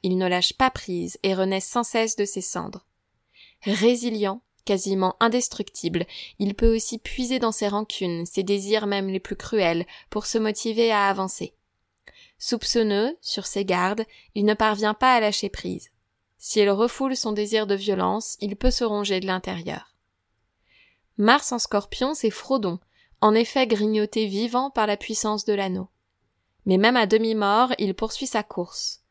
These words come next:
parce qu'il est animé par le désir d'en finir, dans un mélange très morbide de plusieurs pulsions.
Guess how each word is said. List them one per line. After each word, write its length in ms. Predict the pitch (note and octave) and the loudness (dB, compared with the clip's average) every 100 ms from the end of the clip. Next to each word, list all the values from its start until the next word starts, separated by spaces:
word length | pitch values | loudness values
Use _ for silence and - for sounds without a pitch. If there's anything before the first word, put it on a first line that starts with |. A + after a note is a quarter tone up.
| _ _ - | _ _ -4
parce 240 | F#3+ F#3 | -2 -2
qu'il 160 | G#3+ G3 | -2 -2
est 160 | G3+ | 2
animé 400 | A3+ A3+ A3 A3+ | 2 2 2 2
par 180 | B3 F#3+ | 0 0
le 100 | F3+ | 0
désir 340 | F#3 G3+ B3 G#3+ | 0 0 -2 0
d'en 140 | F#3 | -2
finir, 640 | - A3 G3+ F3 - - _ _ _ - | -2 -2 -2 -2 -6 -10 _ _ _ -4
dans 180 | F#3+ G3 | -2 2
un 60 | |
mélange 380 | F#3+ G3 G3 G3 | 2 2 2 -2
très 220 | - B3+ | -2 0
morbide 480 | B3+ A3 A3 A3+ A3+ | 2 2 0 -4 -2
de 100 | G3 | -2
plusieurs 460 | F#3 - A3+ A#3 A3 | -2 -4 -2 -2 -2
pulsions. 440 | G#3+ G3+ - F#3 | -6 -6 -6 -8